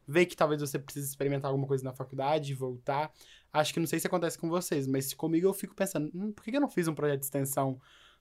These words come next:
antes?" Sabe? Porque por mais que a gente fale muito de mercado, né? Acho que a gente tem muito essa característica, eu acho que bate aquele negócio, tipo assim, "Nossa, por que que eu não fiz um,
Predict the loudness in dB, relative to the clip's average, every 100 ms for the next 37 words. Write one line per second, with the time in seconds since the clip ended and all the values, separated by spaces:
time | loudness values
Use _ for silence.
0 | _ 8 8 6 0 -6 -4 6 8 8
1 | 4 0 0 2 4 4 0 -2 -2 -2
2 | -8 -8 -4 4 6 6 4 0 -2 -2
3 | 6 6 6 2 0 -2 -2 -2 -4 -4
4 | -8 -8 -4 -2 -2 -4 -8 -10 -20 -20
5 | -4 4 6 6 0 -4 -4 -2 -2 -2
6 | -4 4 4 6 4 4 6 4 2 -4
7 | -2 -2 -4 -8 -4 -2 -2 -6 -10 _
8 | _ -20 -8 0 0 0 -2 -2 -6 -10
9 | -20 _ _ _ _ -10 -8